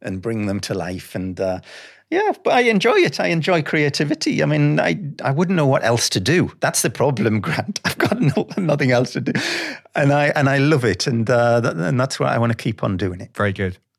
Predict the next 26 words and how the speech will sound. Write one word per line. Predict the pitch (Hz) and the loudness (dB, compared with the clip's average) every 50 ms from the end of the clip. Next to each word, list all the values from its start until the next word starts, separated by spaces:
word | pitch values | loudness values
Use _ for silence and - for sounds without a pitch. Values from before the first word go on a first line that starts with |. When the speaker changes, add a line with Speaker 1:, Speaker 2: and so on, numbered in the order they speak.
| _ _ - | _ _ -2
Speaker 2:
Dominic, | 110 107 104 101 98 101 | -2 0 0 -2 -4 -6
thank | - 117 104 107 | -6 -6 -4 -4
you | 101 | -4
so | - - - 120 113 | -6 -4 -2 0 0
much | 110 104 - - | 0 -2 -2 -4
for | - | -4
your | 104 92 | -4 -4
time. | - - 98 92 87 87 - _ - | -4 -4 -4 -4 -6 -8 -10 _ -4
Speaker 1:
You're | 120 139 | -2 0
welcome. | 175 196 196 - - 95 | 0 0 -2 -6 -10 -12
Thank | - - 247 175 139 - | -12 -12 -12 -12 -12 -12
you. | 127 107 - _ _ _ _ _ _ _ _ _ _ - - _ _ _ _ - - - - - - _ - - - - - - - - - - - - - - - - - - - | -14 -14 -16 _ _ _ _ _ _ _ _ _ _ -20 -20 _ _ _ _ -20 -20 -20 -20 -20 -20 _ -20 -20 -20 -20 -20 -18 -18 -18 -20 -20 -20 -20 -20 -20 -20 -20 -12 -4 0
Speaker 2:
Little | 123 160 175 214 | 2 2 4 4
Inventors | 208 196 180 165 160 - 123 104 | 2 2 2 2 2 0 -2 -2
Go | - 113 110 107 | 0 0 0 0
Green | - 113 113 117 127 147 190 214 - | 2 2 2 2 2 2 0 0 0
and | - 110 | 2 2
Little | 117 120 - 120 | 2 2 4 2
Inventors | 110 104 113 113 107 104 - - 107 | 2 2 2 0 0 -2 -2 -4 -4
in | 104 | -2
Space | 98 - - - - 131 104 104 - - - | -2 -2 -2 -2 0 0 2 0 0 -4 -6
are | - - | -6 -4
both | 98 - 117 123 131 - | -2 0 0 0 0 0
published | - 104 87 95 98 98 - | -2 -2 -2 -2 -2 -4 -2
by | - 95 92 | -2 -4 -2
Collins. | - - 113 104 95 87 82 82 82 - - | -2 -2 0 0 0 -2 -4 -8 -10 -12 -14